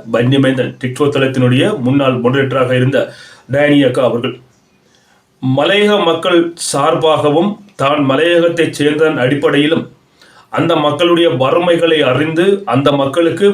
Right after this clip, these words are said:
வன்னிமைந்தன் TikTok தளம் உதவி புரிந்து வருவதால் அந்த பகுதியைச் சேர்ந்தவர் தான் என்கின்ற அடிப்படையில் அவர் இந்த உணவினை வழங்கி வைத்திருக்கின்றார்.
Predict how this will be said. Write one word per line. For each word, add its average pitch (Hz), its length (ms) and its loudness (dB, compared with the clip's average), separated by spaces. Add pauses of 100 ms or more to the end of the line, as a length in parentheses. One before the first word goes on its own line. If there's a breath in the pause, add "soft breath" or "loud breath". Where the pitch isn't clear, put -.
(100)
வன்னிமைந்தன் 165 680 0
TikTok 160 340 -2
தளம் 151 400 -2
உதவி 151 280 2
புரிந்து 160 320 0
வருவதால் 147 560 0 (300 loud breath)
அந்த 135 300 0
பகுதியைச் 165 560 0
சேர்ந்தவர் 160 420 0
தான் 143 260 0
என்கின்ற 151 420 2
அடிப்படையில் 139 800 0
அவர் 131 240 2
இந்த 135 200 0
உணவினை 139 480 2
வழங்கி 131 280 2
வைத்திருக்கின்றார். 127 640 0